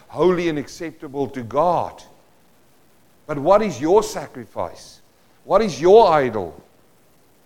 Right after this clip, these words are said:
What is it? Is it finances? How much time are you spending to make that thing?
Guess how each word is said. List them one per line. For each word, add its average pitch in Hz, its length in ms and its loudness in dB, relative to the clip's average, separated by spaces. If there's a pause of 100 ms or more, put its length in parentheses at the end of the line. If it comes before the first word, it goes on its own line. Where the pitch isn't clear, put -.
(1200)
What 208 180 2
is 226 180 -6
it? 151 160 -6
Is 143 160 -14
it 151 120 -14
finances? 202 920 -4 (1300)
How 190 100 -6
much 233 320 -6
time 220 320 0
are 208 60 0
you 190 140 -2
spending 202 480 -10
to 185 120 -14
make 160 320 -4
that 190 240 -4
thing? 208 380 -8